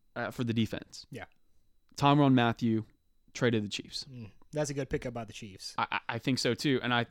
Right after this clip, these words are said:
Speaker 1: I think that's a big loss for Houston. I think
Speaker 2: Very big.
Speaker 1: I think when Houston acquired him from the Cardinals,
Speaker 2: Mm-hmm.
Speaker 1: I think it was a great pickup for them.
Speaker 2: Yeah.
Speaker 1: I really wish they were, would have renewed that, but, uh,
Speaker 2: Oh,
Speaker 1: I guess,
Speaker 2: yes.
Speaker 1: but I,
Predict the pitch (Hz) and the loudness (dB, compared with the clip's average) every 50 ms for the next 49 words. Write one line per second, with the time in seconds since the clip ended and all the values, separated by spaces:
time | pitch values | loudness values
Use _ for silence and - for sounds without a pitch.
0 | - - 110 - 156 139 131 120 - 120 113 120 117 110 113 113 120 117 - 120 | -6 -8 -4 0 0 2 2 2 0 0 0 2 2 4 4 4 2 2 0 0
1 | 117 131 131 - - 117 110 110 139 - - 165 135 131 156 156 147 143 135 120 | 0 2 2 2 0 0 2 2 2 4 4 2 2 4 2 2 2 0 -2 -4
2 | 113 107 104 - 117 135 135 - 175 160 - - 143 135 123 120 - - 131 160 | -6 -6 0 2 2 4 4 2 0 -2 0 -2 -2 -2 -2 -2 -4 -6 -4 -4
3 | 170 160 - 175 151 127 - 151 143 135 131 131 127 131 131 127 123 120 - - | -4 -4 -2 -2 -4 -2 0 2 4 4 4 4 4 2 2 2 0 -2 -2 -2
4 | - 135 131 127 123 117 117 113 113 - - _ _ - - 123 113 120 117 110 | 0 2 4 4 4 4 2 0 -4 -8 -16 _ _ -20 -18 -8 -4 -2 -2 0
5 | 107 104 101 - - 127 131 135 139 143 139 135 135 135 135 131 - - - - | -2 -4 -4 -2 0 2 4 4 4 4 4 2 2 0 -2 -4 -6 -10 -14 -14
6 | - 139 120 120 123 120 - - - - 135 131 123 117 113 117 120 117 - - | -14 -12 -12 -12 -12 -14 -16 -14 -6 -2 0 0 0 0 0 0 0 0 0 -2
7 | 139 135 143 131 - 139 127 127 123 123 120 120 117 117 120 135 165 175 165 143 | -2 0 -2 -2 0 0 2 4 4 4 4 2 2 2 4 6 8 8 8 8
8 | 139 123 - 147 135 123 120 123 - - 131 120 117 120 117 110 113 120 127 127 | 8 6 6 4 2 2 2 -2 -2 -2 -2 0 2 2 4 4 6 6 6 6
9 | 131 127 123 120 120 120 117 120 165 156 147 131 131 135 147 143 127 127 120 110 | 6 4 4 6 6 6 6 6 6 8 8 8 8 8 6 4 2 0 -6 -8
10 | - - - - - - 135 135 107 92 | -10 -12 -14 -14 -2 2 4 4 4 2